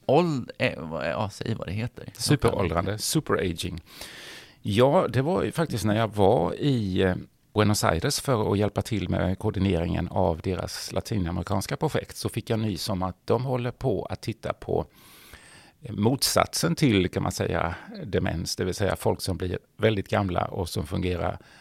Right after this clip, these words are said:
Speaker 2: mycket bättre än vad man kunde förvänta sig, sett till deras ålder.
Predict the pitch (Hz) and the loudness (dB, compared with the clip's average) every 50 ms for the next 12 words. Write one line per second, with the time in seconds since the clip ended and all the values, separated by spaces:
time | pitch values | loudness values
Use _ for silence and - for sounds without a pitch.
0 | - _ _ _ _ - - 101 - - 92 - 92 - - - - 92 92 98 | -20 _ _ _ _ -4 -2 0 0 2 2 2 0 0 -4 -4 -2 -2 -2 -2
1 | - - 95 92 92 87 90 92 90 - - 104 90 92 87 - 107 - - - | -4 -2 -2 0 0 0 0 -2 -2 -2 -2 -2 -2 -2 -2 -2 -2 -2 -2 0
2 | - 107 - - - - - - _ _ _ - - - - - - - 90 - | -2 -2 -2 -2 -6 -8 -12 -14 _ _ _ -20 -20 -14 -10 -6 -2 -2 -2 -4
3 | - - 87 87 87 90 - - 131 131 117 - - 95 | -4 -6 -6 -4 -4 -4 -2 -2 -2 -2 -2 -4 -6 -8